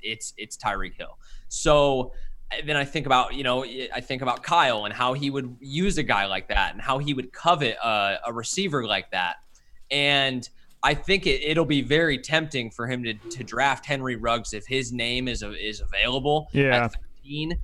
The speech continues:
Speaker 1: And, uh, it, I, I don't know if I would do it because I think he has a similar skill set to Debo, but, uh, they might
Speaker 2: That could
Speaker 1: try.
Speaker 2: be
Speaker 1: They don't
Speaker 2: lethal.
Speaker 1: necessarily need a true prototypical number one
Speaker 2: No,
Speaker 1: like CeeDee
Speaker 2: no.
Speaker 1: Lamb,
Speaker 2: I,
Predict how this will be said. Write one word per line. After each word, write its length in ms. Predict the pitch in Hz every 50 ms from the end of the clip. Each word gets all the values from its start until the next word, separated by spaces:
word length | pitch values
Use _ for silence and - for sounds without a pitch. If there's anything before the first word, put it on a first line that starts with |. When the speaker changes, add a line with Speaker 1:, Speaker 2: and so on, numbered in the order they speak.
| - - - - -
Speaker 1:
And, 300 | 131 135 131 127 123 117
uh, 440 | 120 117 117 117 113 113 107 107 107 107 92 78 85
it, 340 | 139 143 139 135 139 131 - - - - -
I, 180 | 139 139 139 - - 156
I 60 | 156
don't 200 | 165 175 175 160
know 180 | 165 165 180 214
if 140 | 226 220 220
I 100 | 220 226
would 160 | 226 233 196
do 140 | 196 233 247
it 240 | 262 285 - - - - 160
because 600 | 147 156 156 151 - 175 165 165 160 156 156 147
I 120 | 160 139 143
think 220 | 143 - 175 175 -
he 80 | -
has 180 | 185 170 165 147
a 60 | 147 131
similar 460 | - - - 143 147 156 160 170 160
skill 340 | - - - - 131 139 143
set 320 | - - 175 - - -
to 100 | - 127
Debo, 520 | 117 117 120 127 131 160 175 214 247 254 - - _ _ _ _ _ _ _
but, 440 | - 156 156 156 151 151 151 - - - _ _ _ -
uh, 40 | 107 98 104 156
they 240 | 151 135 147 147 165
might 120 | 180 185
Speaker 2:
That 200 | 147 151 170 175
could 80 | - -
Speaker 1:
try. 180 | 170 180 175 156
Speaker 2:
be 80 | 151
Speaker 1:
They 60 | 143
don't 180 | 139 - - 156
Speaker 2:
lethal. 180 | - 180 180 127
Speaker 1:
necessarily 440 | 123 - - 196 196 196 190 190 170
need 220 | 151 165 185 165
a 60 | 131 113
true 880 | - - - - 151 156 156 156 156 156 151 147 147 143 139 143 - - - -
prototypical 640 | 151 147 147 139 143 - 151 147 143 139 131 123 120
number 240 | 120 123 240 175 123
one 400 | 120 120 131 139 135 - 180 175
Speaker 2:
No, 320 | 170 175 196 190 151 127 120
Speaker 1:
like 140 | 113 120 127 135
CeeDee 40 |
Speaker 2:
no. 160 | 147 165 196 208
Speaker 1:
Lamb, 140 | 160 147
Speaker 2:
I, 60 | 160